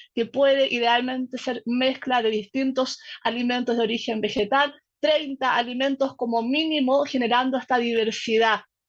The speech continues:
y su flora bacterial va a estar saludable.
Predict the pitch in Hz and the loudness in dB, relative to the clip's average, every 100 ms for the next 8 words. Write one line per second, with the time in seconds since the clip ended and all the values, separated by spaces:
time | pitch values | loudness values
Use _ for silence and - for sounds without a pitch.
0 | _ 226 - 220 - 226 226 220 214 208 | _ -8 -2 -2 0 2 2 2 0 0
1 | 214 208 208 - 196 - 196 196 185 175 | 0 0 -2 -2 -2 0 2 4 4 2
2 | 160 - | -2 -14